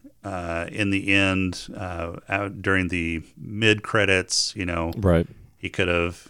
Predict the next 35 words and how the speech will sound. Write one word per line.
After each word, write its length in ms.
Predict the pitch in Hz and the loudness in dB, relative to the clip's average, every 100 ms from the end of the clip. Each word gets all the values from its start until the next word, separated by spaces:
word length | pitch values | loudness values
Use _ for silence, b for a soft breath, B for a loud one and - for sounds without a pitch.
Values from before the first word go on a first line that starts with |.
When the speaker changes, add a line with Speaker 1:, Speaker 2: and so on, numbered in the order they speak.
| - | -14
Speaker 1:
he 100 | 95 | -14
could 140 | - 95 | -4 -4
have 100 | - | 0
told 320 | 101 90 85 | 2 2 2
what's 240 | 90 90 | 0 0
his 160 | 92 78 | -2 -4
face, 480 | - 87 82 80 - | 0 0 0 -2 -4
you 80 | 85 | -2
know, 160 | 82 | -2
who, 200 | 78 87 - - - - | -4 -8 -8 -18 -12 -6
who 260 | 92 87 | -4 -4
Spider-Man's 580 | - - 90 87 87 85 | -4 -4 -2 0 -2 0
identity 440 | 85 80 90 85 80 | -2 0 0 0 -2
was, 300 | 82 80 78 | -2 -2 -2
and 80 | 80 | -6
he 60 | |
didn't. 420 | 76 87 85 82 82 | -2 -2 -2 -4 -4
So 200 | - 82 | -6 -6
he 100 | 85 | -8
protected 500 | - 90 110 104 95 | -6 0 0 0 -4
Peter. 380 | 104 92 90 - B B B B | 0 2 2 0 B B B B
I 80 | 107 | 4
think 180 | 127 - | 4 4
he, 320 | 117 107 107 | 6 6 6
I 80 | 123 | 4
think 200 | 160 139 | 4 4
he 100 | 143 | 4
has 440 | 123 123 110 - - | 6 6 6 2 2
a 80 | - | 0
certain 500 | 104 - 113 101 101 | 2 4 4 4 -2
amount 380 | 101 92 92 85 | 0 0 2 0
of 100 | 80 - | -4 -4
honor 400 | 165 190 151 95 | 0 2 2 0
to 240 | - 80 73 | -2 -2 -2
him, 240 | 78 | -6